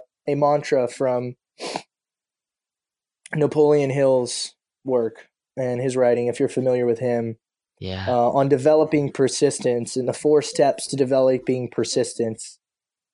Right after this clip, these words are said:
Speaker 1: uh, which are having a definite purpose, okay, knowing your why, having a definite plan and sticking to it and really making sure that you follow it thoroughly with intent,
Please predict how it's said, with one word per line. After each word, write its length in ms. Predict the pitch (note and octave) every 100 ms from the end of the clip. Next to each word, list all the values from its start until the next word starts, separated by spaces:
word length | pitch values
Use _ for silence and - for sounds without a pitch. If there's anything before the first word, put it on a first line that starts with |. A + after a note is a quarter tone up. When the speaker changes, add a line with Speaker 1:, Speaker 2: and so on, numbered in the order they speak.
| -
Speaker 1:
uh, 300 | A#2+ A#2 A#2
which 280 | A#2 C#3 -
are 300 | C3 B2+ B2
having 320 | B2 D3+ C#3+
a 60 | B2+
definite 560 | - D3+ D3+ E3 D#3+ -
purpose, 640 | D#3+ D3+ C#3+ C#3 - - _ _ _ _ _ -
okay, 240 | B2+ B2
knowing 340 | B2 C3 D3
your 140 | C#3+ C#3
why, 460 | C3 B2+ B2 C3 - _ _ _
having 240 | C#3+ C3+ C3
a 120 | A#2+ -
definite 440 | D#3 D3+ E3+ D#3+ D#3+
plan 520 | D#3 C3+ C3 C3 C#3 _ _ _ _
and 140 | - G#2+
sticking 420 | - D3 D#3 C#3+
to 220 | - C#3
it 280 | C3+ C3 - -
and 280 | B2+ A#2+ B2+
really 280 | D3+ D3
making 320 | D3 C#3 D3 C3+
sure 160 | C#3
that 100 | B2+
you 80 | A#2
follow 400 | - B2+ B2 B2+
it 100 | B2+ -
thoroughly 580 | C3+ C3+ C3+ C3 C3 C3+ _ _ _ -
with 180 | A#2+ A#2
intent, 420 | A#2 A2 A#2 A2+